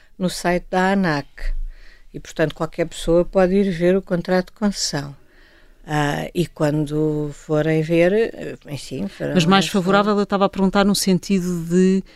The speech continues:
Speaker 2: eh, é mais fácil, eh, a ana reivindicar, eh, algo a seu favor do que o Estado?
Speaker 1: Não, o Estado não, não vai conseguir
Speaker 2: Conseguir.
Speaker 1: reivindicar nada a seu favor no contrato de concessão, não é? Portanto,
Speaker 2: Ou
Speaker 1: ou a
Speaker 2: rasga o
Speaker 1: ana,
Speaker 2: contrato?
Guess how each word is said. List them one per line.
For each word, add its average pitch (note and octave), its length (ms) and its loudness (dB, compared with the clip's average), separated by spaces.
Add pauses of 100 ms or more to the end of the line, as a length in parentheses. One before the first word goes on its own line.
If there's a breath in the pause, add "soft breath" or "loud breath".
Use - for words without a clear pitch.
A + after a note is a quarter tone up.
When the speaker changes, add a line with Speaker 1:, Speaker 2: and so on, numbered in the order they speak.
(260 soft breath)
Speaker 2:
eh, F3+ 300 6
é F3 160 4
mais F#3 300 6
fácil, D#3+ 880 0
eh, D3 280 0
a D#3 140 0
ana D#3+ 580 8
reivindicar, D#3 920 2
eh, C#3 760 -2
algo D#3 300 4
a - 20 4
seu - 180 0
favor E3 460 -2
do E3+ 140 -4
que - 140 -2
o - 20 4
Estado? E3+ 640 0
Speaker 1:
Não, F#3 100 2
o D#3 60 0
Estado F3 320 -2
não, G#3+ 240 2
não E3 160 -2
vai E3 180 -2
conseguir F#3+ 420 -6
Speaker 2:
Conseguir. E3+ 320 4
Speaker 1:
reivindicar F3 420 -2
nada F3+ 280 0
a G#3+ 40 -2
seu G#3 180 -4
favor D#3+ 420 -8 (1040 soft breath)
no D3+ 120 -6
contrato D3+ 420 -6
de - 60 -18
concessão, F#3+ 500 -2 (200)
não C#3 120 -10
é? F3 100 2
Portanto, - 540 -6
Speaker 2:
Ou E3+ 120 4
Speaker 1:
ou D#3+ 60 4
a - 20 6
Speaker 2:
rasga F#3 300 4
o F#3+ 40 8
Speaker 1:
ana, F#3 100 4
Speaker 2:
contrato? G#3+ 640 0